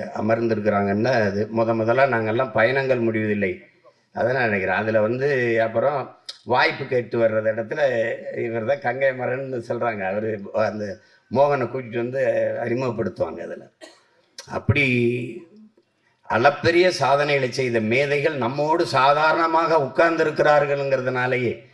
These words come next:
அதாவது தாய்ப்பாலும் தண்ணீரும் மலிவா கிடைக்கிறதுனாலே மனிதன் அதை மதிக்கிறதில்ல. பூமி தன காலுக்கு கீழே மிதிபடுறதுனாலேயே இந்த மனுஷப்பை அதை மதிக்கிறது இல்லைங்கிற மாதிரி, நம்ம பக்கத்து இருக்கையில உட்கார்ந்திருந்ததுனாலே இந்த மகத்தான கலைஞர்களின் மதிப்பு நமக்கு தெரியறதில்ல.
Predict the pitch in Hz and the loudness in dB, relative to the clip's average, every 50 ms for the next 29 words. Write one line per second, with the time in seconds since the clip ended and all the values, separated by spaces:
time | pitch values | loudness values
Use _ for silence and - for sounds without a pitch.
0 | _ _ _ _ - - 110 135 160 160 151 135 107 - 127 123 151 170 - - | _ _ _ _ -10 -2 0 0 0 0 -2 -4 -4 -2 0 0 0 0 0 0
1 | 160 160 165 165 165 151 - 139 139 151 160 165 160 160 151 147 127 131 156 165 | 0 0 0 -2 -4 -4 -2 -2 -2 -2 -2 -4 -4 -4 -4 -4 -4 -4 -2 0
2 | 160 160 156 - 143 143 143 - 175 165 156 160 160 160 156 160 180 170 147 143 | 0 0 0 2 2 2 2 2 2 0 0 2 2 2 4 4 2 2 2 -2
3 | 156 160 156 147 147 131 143 135 127 131 143 139 - 160 139 131 131 127 117 104 | -2 -2 -4 -2 -2 0 -2 -2 -4 -4 -8 -4 -4 -4 -4 -2 -2 0 0 -2
4 | - - - _ _ _ _ _ _ _ _ _ - - 147 160 165 170 170 160 | -2 -4 -14 _ _ _ _ _ _ _ _ _ -4 -2 0 0 2 2 2 2
5 | - 147 143 143 123 135 139 147 170 175 156 151 143 - 156 156 156 147 135 135 | 2 0 -2 -2 0 2 2 2 2 2 0 -4 -8 -6 -4 -2 -2 -2 -2 -2
6 | 143 175 170 170 175 165 165 165 170 170 170 170 170 170 170 170 165 156 151 147 | 0 0 2 2 2 2 2 0 2 2 2 2 2 2 2 2 0 -2 -4 -4
7 | 139 - 147 160 - 170 160 - - 156 151 143 143 135 143 143 160 151 165 156 | -2 -2 -4 -4 -4 -4 -4 -2 -4 -2 0 0 0 0 0 -2 -2 -2 -4 -4
8 | 151 151 143 143 139 139 135 135 135 135 131 131 123 110 92 - - - - _ | -4 -2 -2 -2 0 2 0 0 2 2 0 2 0 0 -2 -4 -8 -18 -20 _
9 | _ _ - 123 123 127 - - - 131 123 - 196 190 - 190 190 180 175 170 | _ _ -8 -8 -6 -6 -8 -6 -6 -6 -6 -4 -6 -6 -2 -2 -2 -2 0 2
10 | 175 170 160 156 147 - - 190 196 190 185 180 175 180 175 180 175 175 175 175 | 2 2 2 0 0 2 2 4 4 4 4 2 4 4 4 4 6 6 4 6
11 | 175 180 165 151 151 - - - - 196 - - 170 165 165 165 160 143 147 147 | 4 2 2 0 0 0 0 -2 -4 -4 -4 0 0 2 2 2 0 0 0 0
12 | 151 151 147 151 147 143 139 139 135 139 143 147 135 156 156 147 143 135 135 107 | 0 0 -2 0 0 0 -2 -2 -2 -4 -4 -4 -4 -4 -4 -4 -4 -4 -4 -2
13 | 101 143 143 147 156 147 143 131 123 120 117 | 0 0 0 0 0 -2 -2 -2 -2 -2 0